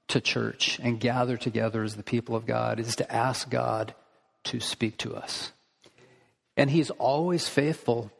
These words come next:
to do just that, isn't he? We never have to, uh, guess as to whether or not he will speak to us, because we know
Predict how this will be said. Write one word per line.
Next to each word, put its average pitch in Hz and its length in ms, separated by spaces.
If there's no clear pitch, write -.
to - 100
do 135 160
just 127 300
that, 131 260
isn't 120 220
he? 110 160
We 131 140
never 139 260
have 139 300
to, 117 300
uh, 120 240
guess 131 640
as 123 180
to 135 100
whether 135 280
or 135 40
not 135 180
he - 160
will 127 160
speak - 500
to 165 280
us, 156 200
because 123 380
we 127 100
know 131 440